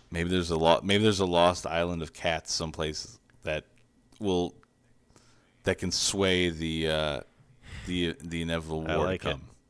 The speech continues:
Speaker 2: So does that mean he doesn't blow it just yet? Not this movie?
Speaker 1: No, I, I think, yeah, we,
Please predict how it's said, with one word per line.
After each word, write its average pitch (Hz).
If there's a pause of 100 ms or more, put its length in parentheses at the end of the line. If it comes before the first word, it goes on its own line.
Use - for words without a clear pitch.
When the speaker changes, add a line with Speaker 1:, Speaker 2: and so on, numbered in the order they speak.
(420)
Speaker 2:
So 135
does 113
that 120
mean 107
he 101
doesn't 113
blow 123
it 127 (440)
just 139
yet? 135
Not 127
this 135
movie? 123
Speaker 1:
No, 101
I, 90
I 98
think, 113
yeah, 104
we, 117